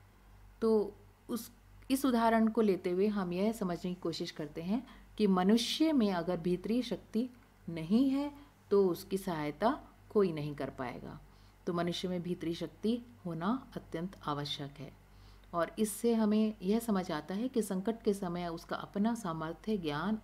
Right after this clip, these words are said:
और विवेक ही उसका रक्षक बनता है, कोई और उसकी सहायता नहीं कर सकता।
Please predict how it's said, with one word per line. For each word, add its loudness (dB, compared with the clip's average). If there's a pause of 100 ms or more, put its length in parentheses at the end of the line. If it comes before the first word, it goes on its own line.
और -2
विवेक 0 (460)
ही 2
उसका -4 (360)
रक्षक -6
बनता -6
है, -2 (1160)
कोई 4
और 2
उसकी -2 (260)
सहायता -6 (240)
नहीं -8
कर -12
सकता। -20